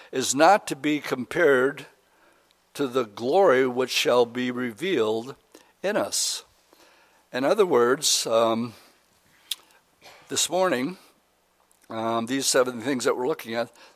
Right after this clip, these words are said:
the suffering now. And there are people that suffering right now. We're trying to figure out what happened down in Miami with this building coming down. I'm getting a lot of, I'm not, um,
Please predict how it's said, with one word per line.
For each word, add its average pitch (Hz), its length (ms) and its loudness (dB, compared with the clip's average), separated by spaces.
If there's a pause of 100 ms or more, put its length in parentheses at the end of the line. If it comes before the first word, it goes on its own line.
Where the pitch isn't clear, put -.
the 139 100 -6
suffering 185 500 2
now. 131 420 0 (1160)
And 131 180 -6
there 147 120 4
are 214 100 2
people 170 320 -4
that 117 140 4
suffering 110 480 -2
right 107 200 -10
now. 101 300 -10 (1120)
We're 117 80 -14
trying 143 240 2
to 135 80 -2
figure 127 300 -2
out 127 120 2 (640)
what 113 140 -12
happened 123 420 -2
down 117 460 0 (760)
in 120 140 -8
Miami 123 480 -2 (240)
with 110 140 -14
this - 180 -8
building 151 400 -8
coming 101 260 -12
down. 90 380 -18 (720)
I'm 110 140 -12
getting 113 240 -6
a 117 60 -2
lot 123 200 2
of, 127 160 2 (160)
I'm 107 140 -10
not, 120 260 0 (840)
um, 110 580 -4